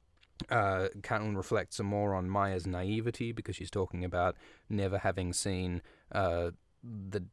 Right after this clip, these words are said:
the deep winter up here when the snow is, is all over the fucking place. And Catelyn's like,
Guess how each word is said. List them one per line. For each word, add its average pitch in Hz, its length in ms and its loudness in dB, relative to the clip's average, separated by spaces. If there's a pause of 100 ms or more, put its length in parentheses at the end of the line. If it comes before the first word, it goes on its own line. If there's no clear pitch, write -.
(140)
the 107 80 -2
deep 98 280 -2
winter 98 480 2
up 95 140 2
here 101 240 2
when 90 160 -2
the 95 60 -4
snow 95 540 0 (120)
is, 87 360 -6
is 90 120 -6
all 92 220 2
over 98 140 0
the 90 100 -10
fucking 101 320 -4
place. 98 400 2 (320)
And - 140 -10
Catelyn's 90 460 -4
like, 82 160 -6